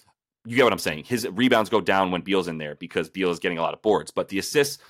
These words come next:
um, not necessarily going to Beal. They're just not, the, the, the ball movement seems to be a lot different. Obviously, the spacing on the court is a lot different. There's a, there's, there's a decent amount of pick and roll still being run, uh,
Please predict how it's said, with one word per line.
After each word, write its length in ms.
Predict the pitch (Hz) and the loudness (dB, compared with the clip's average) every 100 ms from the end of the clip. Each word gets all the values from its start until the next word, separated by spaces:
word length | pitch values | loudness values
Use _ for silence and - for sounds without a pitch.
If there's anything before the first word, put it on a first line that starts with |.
| _ - | _ -2
um, 240 | 104 98 | 2 4
not 140 | 107 160 | 4 2
necessarily 320 | 185 175 110 | 0 -4 -2
going 320 | 104 104 135 | 2 2 2
to 120 | 147 151 | -4 -6
Beal. 340 | 180 196 202 _ _ | 0 0 -2 _ _
They're 140 | - 117 | 2 2
just 360 | 92 113 - | 4 0 0
not, 400 | - 98 98 - | -4 2 2 0
the, 100 | 101 98 | -8 -6
the, 120 | 98 | -8
the 140 | 87 92 | -4 2
ball 180 | 104 107 | 4 4
movement 260 | 104 98 | 0 -4
seems 220 | - 98 | -4 -6
to 80 | 92 | -6
be 80 | 87 | -4
a 60 | 85 | -2
lot 200 | 82 - | -2 -2
different. 260 | 107 76 | -4 -2
Obviously, 260 | 90 92 95 | -4 -4 -8
the 80 | 82 | -10
spacing 420 | - 92 - 85 | -8 -8 -6 -8
on 80 | 80 | -10
the 60 | |
court 340 | - - 107 - _ - | -6 2 2 2 _ -8
is 100 | 95 | 0
a 60 | |
lot 240 | 95 90 90 | 2 2 -2
different. 320 | 95 92 87 _ - | -4 -4 -6 _ -6
There's 200 | 104 101 | -2 -2
a, 80 | - - - | -4 -8 -4
there's, 320 | 110 110 - 117 | 0 0 0 2
there's 180 | 113 | 2
a 60 | 101 | 2
decent 320 | 131 143 127 | -2 -2 0
amount 240 | 110 107 95 | 2 4 2
of 160 | 82 | -2
pick 180 | - 120 | -10 -6
and 140 | 95 | -4
roll 180 | 85 98 | 0 0
still 200 | 104 101 | 0 -4
being 280 | 90 87 80 | -4 -6 -4
run, 360 | 85 107 147 - - | -4 -2 -4 -8 -6
uh, 160 | 90 | -4